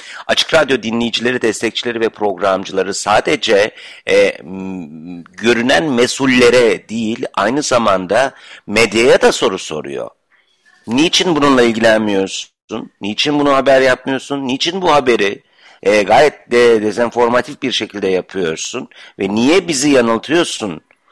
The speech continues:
sorusunu da soruyor. Bu da çift katmanlı bir şey olarak geliyor bana. Özellikle iklim mücadelesinde de bunu günü, e, yüzüne çıkarıyor olması Açık Radyo'nun temel ölçülerinden biri. Çünkü buradaki en büyük problemimiz, Ömer Bey, sizin yıllar dile getirdiğiniz gibi...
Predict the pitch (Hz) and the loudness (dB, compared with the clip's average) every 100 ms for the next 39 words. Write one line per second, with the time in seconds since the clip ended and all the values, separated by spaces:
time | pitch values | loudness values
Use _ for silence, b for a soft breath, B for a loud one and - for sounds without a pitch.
0 | _ - 113 104 - 147 185 - 127 139 | _ -4 -2 -2 -4 -2 -2 0 -2 2
1 | 110 87 101 123 180 - B B - - | 0 -2 -10 0 2 0 B B -6 -6
2 | 190 226 - 147 139 123 113 143 165 127 | 0 0 2 0 2 0 -6 -2 0 0
3 | 101 - 87 85 82 90 92 107 127 - | -2 -6 -6 -4 -4 -4 -2 0 0 -2
4 | - - 151 160 120 104 98 101 98 107 | -8 -8 -4 -2 2 2 0 -4 -4 -6
5 | 110 131 135 110 B B B - 120 123 | -2 0 2 0 B B B -2 2 2
6 | - B B B _ 95 95 139 185 143 | 0 B B B _ -14 0 2 4 2
7 | - 107 110 104 101 101 104 92 110 - | 0 0 2 2 2 0 -4 -4 -4 -2
8 | 113 101 104 95 92 90 95 - 170 160 | 0 0 2 2 0 0 -4 -2 -4 -4
9 | _ _ 113 - 143 117 101 113 123 110 | _ _ -4 0 2 2 2 -4 -2 -4
10 | 101 - 107 101 - 98 90 90 107 113 | -2 -2 -2 -4 -6 -6 -6 -4 -2 -2
11 | 120 120 - 101 92 110 98 B B - | -2 -6 -8 -10 -6 -4 -6 B B -8
12 | 101 117 117 - 123 160 196 - - 147 | -2 -2 -2 -4 -2 -2 -4 -6 0 0
13 | 107 104 92 82 107 95 98 107 98 - | 0 -4 -4 -8 -6 -4 -2 -2 -2 -6
14 | 113 104 107 123 139 131 117 110 117 104 | -6 -2 2 0 0 -4 -2 -4 -6 -6
15 | 107 120 - 120 104 151 | -6 -6 -8 -8 -2 -2